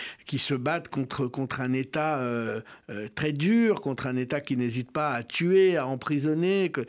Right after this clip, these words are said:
quand on sait qu'il y a des jeunes femmes qui se sont fait assassiner, qui croupissent en prison, bien sûr, j'ai de l'espoir et en même temps, j'ai très peur pour, pour cette jeunesse parce qu'on sait que, euh, ce sont des personnes, euh, qui,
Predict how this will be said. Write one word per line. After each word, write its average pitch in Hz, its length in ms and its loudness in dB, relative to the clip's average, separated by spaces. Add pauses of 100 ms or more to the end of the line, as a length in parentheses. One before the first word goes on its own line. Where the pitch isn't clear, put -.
(260)
quand 123 200 -6
on 123 80 -2
sait 147 180 0
qu'il 143 100 -2
y - 20 0
a 123 40 -2
des 123 140 0
jeunes 135 200 -2
femmes 156 260 -2
qui 123 140 -4
se 127 120 -2
sont 123 180 -4
fait 131 160 -2
assassiner, 139 640 0
qui 147 140 -6
croupissent 151 500 -2 (300)
en 127 120 -2
prison, 156 540 0 (440)
bien 147 160 2
sûr, 175 280 0
j'ai 139 180 0
de 131 60 -2
l'espoir 160 580 0
et 143 60 2
en 135 60 0
même 131 160 -2
temps, 170 160 -2
j'ai 131 140 -2
très 135 180 -4
peur 160 280 -2
pour, - 260 -6
pour 135 200 -8
cette 127 180 -2
jeunesse 180 360 0
parce - 260 -6
qu'on 127 220 0
sait 151 220 -2
que, 117 480 0 (300)
euh, 123 100 -4
ce - 220 -4
sont 143 200 -2
des 127 140 0
personnes, 139 540 -2
euh, 113 240 0
qui, 113 340 -2